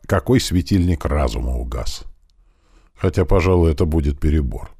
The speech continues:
Да о чем это я? У меня же всего десяток автоматчиков на весь дворец. А тут сейчас могут начаться очень интересные события, как народ очухается.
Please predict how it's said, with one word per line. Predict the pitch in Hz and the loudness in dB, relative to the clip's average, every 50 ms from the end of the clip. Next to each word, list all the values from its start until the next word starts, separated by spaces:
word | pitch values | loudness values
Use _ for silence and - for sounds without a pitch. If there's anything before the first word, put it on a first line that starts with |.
| - _ _ _ _ _ _ _ _ _ _ - | -20 _ _ _ _ _ _ _ _ _ _ -2
Да | - 117 120 | 2 4 4
о | 127 123 | 4 4
чем | - - 139 127 104 85 | 2 2 2 4 4 4
это | 73 71 - 73 | 2 2 0 0
я? | 71 71 69 67 | 2 2 2 2
У | 71 73 | 0 2
меня | 80 95 101 123 123 110 | 2 2 2 2 2 2
же | 113 107 | 2 0
всего | - - 117 110 123 139 | 0 0 2 2 2 2
десяток | 117 110 98 - - 107 95 - 110 - | 2 0 0 2 2 2 2 0 -4 -6
автоматчиков | 95 - - 107 101 90 73 67 - - - - - - | -6 -2 0 0 2 2 0 -2 -4 -8 -10 -10 -6 -4
на | 78 85 | -2 0
весь | 98 82 71 | 0 0 0
дворец. | 73 85 82 78 62 58 - - - - - - _ _ _ _ _ _ _ _ _ - _ - _ | 0 0 0 0 0 -2 -6 -10 -14 -16 -18 -20 _ _ _ _ _ _ _ _ _ -20 _ -20 _
А | - 104 110 | 0 0 0
тут | - - 170 165 - | 2 2 0 0 2
сейчас | - 135 - - 131 123 - | 0 -2 2 2 0 0 2
могут | 123 123 120 113 113 - - | 2 0 2 2 0 0 0
начаться | 113 104 - - 113 - - - - - _ _ | 0 0 2 0 0 0 0 -4 -6 -6 _ _
очень | 104 123 139 - - 175 180 | 0 0 0 0 -2 -2 0
интересные | 175 160 - 127 113 101 101 90 - - 120 117 110 | 0 0 0 0 2 2 0 0 0 -2 -2 -2 0
события, | - - 131 113 78 69 64 - - 60 57 - - - _ _ _ _ | 0 0 0 0 0 -2 -4 -4 -6 -8 -8 -8 -10 -14 _ _ _ _
как | - 73 67 - | -8 -6 -6 -2
народ | - 90 90 87 73 - - | 0 0 2 2 2 0 -2
очухается. | 73 71 - - 69 - - - - - - - - - | -4 -4 -4 -6 -6 -4 -6 -8 -8 -10 -12 -16 -18 -18